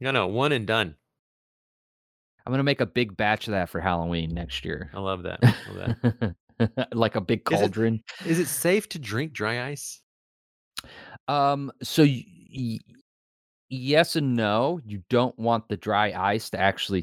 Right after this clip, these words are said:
Speaker 2: touch your, your mouth or to drink it. That's bad. But if it's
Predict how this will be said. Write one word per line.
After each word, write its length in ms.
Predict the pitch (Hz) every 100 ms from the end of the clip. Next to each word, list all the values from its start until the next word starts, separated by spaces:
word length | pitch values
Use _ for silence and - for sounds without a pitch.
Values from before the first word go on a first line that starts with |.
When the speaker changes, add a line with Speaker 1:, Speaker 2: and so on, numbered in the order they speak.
| -
Speaker 2:
touch 380 | - 95 - -
your, 400 | 92 85 85 - -
your 160 | 95 85
mouth 360 | 87 98 117 92
or 140 | 90
to 160 | - 85
drink 400 | 87 87 107 147
it. 200 | 165 _ -
That's 240 | 101 -
bad. 380 | 113 123 135 139 _ _ _
But 180 | 104 98 -
if 180 | 101 101
it's 220 | 90